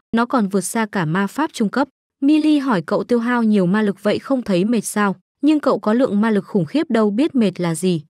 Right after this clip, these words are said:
Bỗng dưng hai người cảm nhận có thứ gì đó đang đến. Từ trong khu rừng một con thỏ sát nhân đã lao ra,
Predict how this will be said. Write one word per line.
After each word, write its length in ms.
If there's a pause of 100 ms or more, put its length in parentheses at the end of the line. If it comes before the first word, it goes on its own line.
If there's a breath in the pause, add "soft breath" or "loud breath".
(200)
Bỗng 180
dưng 200
hai 200
người 200
cảm 260
nhận 200
có 140
thứ 200
gì 180
đó 240
đang 240
đến. 240 (300)
Từ 120
trong 160
khu 200
rừng 280
một 140
con 200
thỏ 260
sát 240
nhân 220
đã 140
lao 200
ra, 260